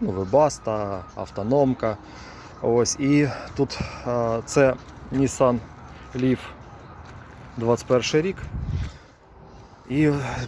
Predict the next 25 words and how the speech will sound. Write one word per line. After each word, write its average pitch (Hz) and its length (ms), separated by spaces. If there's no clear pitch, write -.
багато 156 440
є 143 380
відео, 143 720
багато 143 440
є, 139 480
е, 120 340
хто 151 280
як 127 200
ставив, 147 580
хтось 151 560
ставив 127 480
десь, 127 420
о, 120 460
біля 131 300
мотору, 131 560
хтось, - 680
е, 120 180
взагалі, 135 560
хтось 147 340
під, 117 340
е, 123 360
е, 117 360
під, 123 240
е, 131 300
ну, 123 180